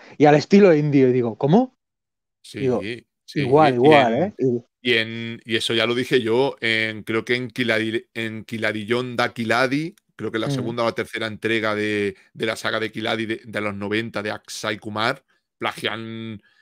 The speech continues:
Speaker 2: la escena esta del Overcraft de Jackie Chan,
Speaker 1: Jackie
Speaker 2: de
Speaker 1: Chan,
Speaker 2: Duro de
Speaker 1: sí.
Speaker 2: Matar,
Speaker 1: Duro de
Speaker 2: y
Speaker 1: Matar.
Speaker 2: plagiado totalmente, a, a lo
Speaker 1: Venga,
Speaker 2: pequeñito, pero totalmente
Speaker 1: a tope.
Speaker 2: plagiado. <laughs>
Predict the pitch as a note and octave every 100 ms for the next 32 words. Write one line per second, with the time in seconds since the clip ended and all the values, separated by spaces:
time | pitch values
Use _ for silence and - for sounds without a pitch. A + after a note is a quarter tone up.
0 | _ A#2+ A2+ G2+ A#2+ A2+ A2 A#2 A2+ A2
1 | A2 A#2 A2 - A2 G2+ G2+ A2 G#2+ G#2+
2 | G2+ - D3 F#3 _ _ _ - C#3+ C3+
3 | C3+ - C#3 B2+ A#2+ A#2+ A2 A2 C3+ F3
4 | D4+ - _ C3 C#3 C#3 B2 A2 B2 G#2
5 | - A#2 A#2+ C3 A2+ A2+ B2 G#2+ - _
6 | - A#2 G#2+ A#2 A#2 C3 B2 A2 C3+ C#3+
7 | - - A#2+ A#2 - - B2 A#2 A#2 C3
8 | A#2+ B2 E3 C#3 - - - A3 - A3+
9 | - F4 G#3+ - E4+ - - B3+ E4+ -
10 | B3+